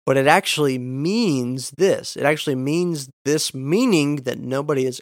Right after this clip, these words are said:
ever discovered before that conflicts with other verses, but it's okay because the truth of the Bible shifts and changes and is molded into whatever is relevant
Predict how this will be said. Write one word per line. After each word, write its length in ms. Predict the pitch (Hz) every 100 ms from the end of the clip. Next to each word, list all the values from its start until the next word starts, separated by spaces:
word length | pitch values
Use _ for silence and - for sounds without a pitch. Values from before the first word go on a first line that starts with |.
| -
ever 240 | 143 151 175
discovered 580 | 175 - 190 190 151
before 540 | 110 110 104 110 110 - _ _ _ _ _ _ _ _ _ _ _ _
that 160 | 120 117
conflicts 480 | 135 117 165 160 139
with 120 | 131
other 200 | 170 143
verses, 380 | 117 113 131 120
but 160 | 127
it's 140 | 147 143
okay 540 | 135 220 233 175 160 _ _ _ _ _ _ -
because 340 | 123 143 123
the 120 | 120
truth 340 | 117 - 214 170
of 100 | 123
the 100 | 123
Bible 540 | 113 110 113 110 117 _ _ _ _ _ -
shifts 640 | - - 165 170 - - -
and 240 | 131 117
changes 920 | - - 147 156 147 113 107 110 - - _ _ _ _ _ _ _ _
and 340 | 131 123 120
is 260 | 120 123 117
molded 640 | 120 123 131 127 117 113 117
into 680 | 139 139 143 - 120 117 117 _ _ _ _ -
whatever 460 | 127 131 131 135
is 280 | 131 127 120
relevant 560 | 123 127 131 120 110